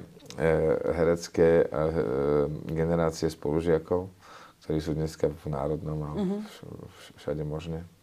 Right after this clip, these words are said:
Speaker 1: kvalitní herci. Ale môj absolútny cieľ bol hrať hudbu. Celý život som š-, mal sen ísť študovať do Bostonu,
Speaker 2: Mhm.
Speaker 1: na Berklee College of Music.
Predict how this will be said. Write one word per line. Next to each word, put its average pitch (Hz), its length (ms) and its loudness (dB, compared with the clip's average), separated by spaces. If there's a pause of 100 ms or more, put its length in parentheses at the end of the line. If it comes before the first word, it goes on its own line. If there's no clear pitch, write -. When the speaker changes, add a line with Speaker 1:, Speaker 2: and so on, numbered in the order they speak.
(160)
Speaker 1:
kvalitní 76 400 -4
herci. 80 360 -12 (1700)
Ale 90 320 8 (1200)
môj 95 420 4
absolútny 90 540 0
cieľ 80 320 0
bol 80 240 2
hrať 76 500 -2
hudbu. 90 540 0 (480)
Celý 78 400 -4
život 78 420 -6
som 73 600 -8 (180)
š-, - 240 -16
mal 76 300 -4
sen 80 260 -2
ísť - 160 -6
študovať 76 480 2
do 76 120 -6
Bostonu, 98 520 0
Speaker 2:
Mhm. 214 140 0 (180)
Speaker 1:
na 71 60 -8
Berklee 80 400 -2
College 78 320 -2
of 76 100 -6
Music. 85 380 -6